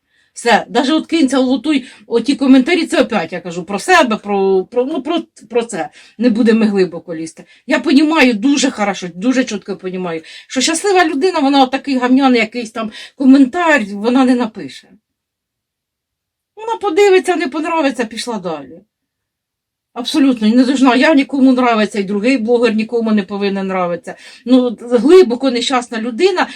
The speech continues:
їй кудись надо оце вилити, свою цю, понімаєте? Рідних може не бути, або відношення не такі, або ніхто її не сприйм-, не сприймає серйозно. От десь надо вилити своє гамно. Знаєте, так що, дійсно,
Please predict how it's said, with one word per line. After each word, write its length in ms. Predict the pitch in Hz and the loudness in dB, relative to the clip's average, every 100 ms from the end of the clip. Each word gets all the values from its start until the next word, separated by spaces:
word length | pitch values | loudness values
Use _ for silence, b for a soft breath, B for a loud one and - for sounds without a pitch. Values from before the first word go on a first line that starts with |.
| B 208 | B -2
їй 200 | 214 262 | 2 2
кудись 400 | 254 226 311 233 | 0 0 0 -2
надо 260 | 233 220 | -2 -2
оце 200 | 220 254 | -2 -2
вилити, 560 | 208 190 160 151 - 127 | -2 -2 -4 -8 -16 -20
свою 380 | - 190 214 196 | -10 -4 -2 -2
цю, 280 | - 196 b b b _ - | -4 -8 b b b _ -8
понімаєте? 680 | 196 277 277 - 160 160 185 | 0 2 0 -4 -12 -20 -10
Рідних 420 | 208 302 247 269 | 0 2 2 2
може 280 | 254 262 277 | 2 2 2
не 120 | 247 | 0
бути, 360 | 240 330 359 262 | 0 -2 -2 0
або 240 | 208 202 | 0 -2
відношення 580 | 202 208 320 311 277 254 | -4 -2 -2 -2 0 0
не 100 | 240 | 0
такі, 300 | 226 214 233 | -4 -8 -4
або 220 | 190 175 | -4 -2
ніхто 280 | 185 180 202 | -6 -6 -6
її 120 | 196 | -6
не 100 | 185 | -6
сприйм-, 420 | 180 - 208 226 220 B - | -8 -10 -10 -8 -12 B -8
не 100 | 196 | -8
сприймає 580 | - 247 277 370 330 269 | -2 2 2 2 0 -2
серйозно. 600 | 277 226 247 214 196 b b _ | -4 -2 0 0 -4 b b _
От 220 | 359 262 | -6 0
десь 180 | 262 - | 0 0
надо 240 | 233 220 | -4 -2
вилити 400 | 220 240 202 196 | 0 0 -2 -6
своє 300 | - 175 175 | -12 -10 -10
гамно. 400 | 170 151 143 131 _ _ _ _ _ _ _ _ _ _ _ - | -10 -14 -16 -20 _ _ _ _ _ _ _ _ _ _ _ -12
Знаєте, 400 | 226 247 220 185 | -6 -6 -6 -12
так 200 | 220 220 | -14 -12
що, 100 | 240 | -12
дійсно, 920 | 202 214 311 311 240 220 208 202 | -12 -6 -6 -4 -4 -4 -4 -6